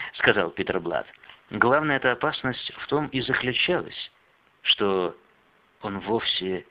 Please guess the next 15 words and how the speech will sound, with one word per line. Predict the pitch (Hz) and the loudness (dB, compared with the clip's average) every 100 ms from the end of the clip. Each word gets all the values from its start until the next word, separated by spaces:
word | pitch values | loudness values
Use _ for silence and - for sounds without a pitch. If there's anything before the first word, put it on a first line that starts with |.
| _ _ _ _ _ | _ _ _ _ _
не | 107 104 | -6 -4
собирался | 107 101 120 98 - | -2 -2 -2 -2 -8
палить». | - 90 62 - - - - _ _ _ _ _ _ _ _ _ _ _ - | -8 -10 -10 -14 -12 -12 -12 _ _ _ _ _ _ _ _ _ _ _ 0
«Как | 95 - - - | 0 -2 -12 -4
так? | 135 104 - - _ _ _ _ _ | 2 2 0 -16 _ _ _ _ _
Ты | - 113 | -2 2
же | 113 | 2
ему | 120 123 120 | 2 0 0
приказал». | 131 127 147 175 98 78 - - _ _ - _ _ _ - | 0 0 0 -2 -4 -8 -18 -20 _ _ -20 _ _ _ -4
«Да | 110 123 | 2 4
вот | 120 | 4
как | 131 | 2
раз | 131 - - | 2 2 -2
это | 131 160 - | 0 0 0
я | 90 95 | 2 2